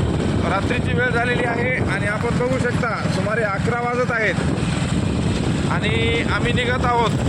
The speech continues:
अशा प्रकारची जनजागृती म्हणा किंवा कुणबी नोंदीविषयी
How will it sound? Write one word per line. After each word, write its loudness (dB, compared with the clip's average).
अशा 0
प्रकारची 0
जनजागृती 2
म्हणा 2
किंवा 0
कुणबी 2
नोंदीविषयी 0